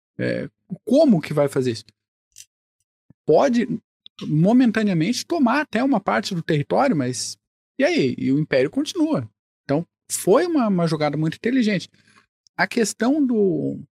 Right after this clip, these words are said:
da guerra na Espanha, a gente já falou aqui no C G cast, o Paulo falou muito bem, inclusive, em algumas campanhas até da Idade Média, que quase justificam aquela opinião muito propagada, principalmente na França, que a Europa começa nos Pirineus.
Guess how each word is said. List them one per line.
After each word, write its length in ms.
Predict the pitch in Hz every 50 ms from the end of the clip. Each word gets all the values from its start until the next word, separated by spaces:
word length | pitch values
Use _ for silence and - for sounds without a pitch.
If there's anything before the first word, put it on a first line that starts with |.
| _ _ _ _ _ -
da 140 | 160 170
guerra 220 | 175 180 202 208 233
na 80 | 220
Espanha, 340 | 196 - - - 202 240 240
a 40 | 190
gente 280 | 165 190 196 - - 160
já 160 | 156 208 262
falou 420 | - - - 180 175 190 214 202 - _ _ _ _ _ _
aqui 240 | - 156 135 - -
no 60 | 170
C 140 | 151 - 147
G 120 | 131 135 131
cast, 400 | - 151 175 180 170 - - 110
o 140 | 113 110 - _ _
Paulo 240 | - 156 175 170 -
falou 220 | - 147 143 147
muito 260 | 151 151 175 180 -
bem, 120 | - 147 156
inclusive, 360 | - - 131 135 147 139 - _ _ _ _ _ _ _ _ _ _ _ _ -
em 60 | 151
algumas 320 | 139 139 156 180 190 185 -
campanhas 500 | - 190 165 - 175 180 180 160 135 139
até 400 | 135 - - - 170 214 254 269
da 120 | 226 196
Idade 280 | 170 156 165 170 147 131
Média, 460 | 120 123 156 190 170 139 107 - - _ _ _ _ _ _ _ _ _ _ _ _ _ _ _ _ _ -
que 520 | - 156 151 156 160 170 170 - - - _ _ _ _
quase 640 | - - 262 269 294 320 330 320 302 262 294 294 262
justificam 760 | 233 285 277 - - - 247 - - 240 269 262 - 247 202
aquela 720 | 180 - 185 170 160 143 135 131 127 127 127 131 139 143 -
opinião 420 | 214 151 135 - 160 147 151 190
muito 220 | 196 180 185 202 -
propagada, 500 | - 196 170 - 156 139 147 160 156 147
principalmente 540 | - 156 156 - - - 147 151 151 - 151
na 80 | 131
França, 360 | 117 - 147 175 196 - -
que 120 | 160 - 190
a 20 |
Europa 360 | 190 175 151 165 185 - 202
começa 360 | - - 196 170 175 170 - 196
nos 140 | 180 -
Pirineus. 540 | - - 196 208 196 165 123 - - - -